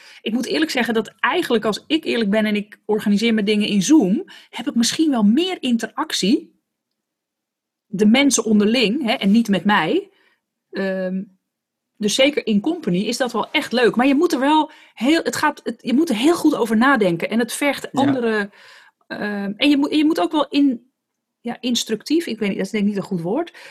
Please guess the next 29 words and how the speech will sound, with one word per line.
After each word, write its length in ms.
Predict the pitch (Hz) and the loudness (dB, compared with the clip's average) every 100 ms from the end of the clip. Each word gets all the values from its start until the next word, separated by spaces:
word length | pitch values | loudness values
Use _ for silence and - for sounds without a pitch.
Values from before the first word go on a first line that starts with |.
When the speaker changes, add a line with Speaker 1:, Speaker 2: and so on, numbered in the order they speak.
| - | -8
Speaker 1:
maar 160 | 233 240 | -2 0
heel 240 | 269 320 | 2 0
precies 360 | - 294 - 359 | -2 -2 2 2
aan 120 | 285 | 2
mensen 280 | 302 302 233 | 2 2 -2
vertellen 320 | - 311 294 | -4 -2 0
wat 140 | 277 247 | -2 -4
je 60 | |
van 140 | 240 240 | -6 -4
ze 100 | 233 | -2
wil. 360 | 285 165 - _ _ _ _ _ | -2 -4 -8 _ _ _ _ _
Speaker 2:
Ja. 280 | 139 139 - _ _ _ _ _ _ _ - - _ | -12 -12 -18 _ _ _ _ _ _ _ -14 -14 _
Speaker 1:
En 120 | 349 | -2
het 120 | 359 - | -2 0
organiseren. 640 | 247 220 202 247 320 - | 0 2 2 2 0 0
Een 100 | 262 | 0
klant 240 | 302 330 | 0 0
van 80 | 277 | 0
mij 100 | 247 | 0
bijvoorbeeld, 380 | 202 214 277 277 | 0 0 0 0
eh, 140 | 233 | 0
die 120 | 254 | 0
heeft, 260 | 254 240 - | -2 -4 -2
eh, 240 | 226 220 | -2 -2
elke 260 | 269 285 262 | 0 0 2
maand 340 | 226 269 214 - | 2 2 2 0
voor 260 | 233 214 | -2 0
alle 200 | 247 254 | 0 -2
ambassadeurs, 760 | - 220 214 214 220 254 202 | 0 0 0 -2 0 0 0